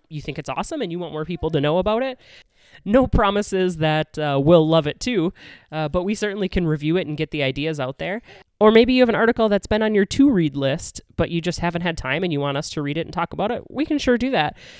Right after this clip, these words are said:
Um, our email address is game studies review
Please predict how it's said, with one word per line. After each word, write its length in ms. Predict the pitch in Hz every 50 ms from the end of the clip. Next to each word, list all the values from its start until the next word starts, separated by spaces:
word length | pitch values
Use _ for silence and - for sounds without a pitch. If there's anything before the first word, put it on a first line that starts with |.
| - - -
Um, 340 | - - 160 156 156 156 160 -
our 140 | - 180 180
email 340 | 151 202 208 202 202 196
address 360 | 190 190 190 196 202 196 - -
is 260 | - 165 160 151 147
game 240 | 151 151 151 156 175
studies 480 | - - - 156 156 165 160 156 156 -
review 540 | - 165 156 151 147 151 151 170 196 240 277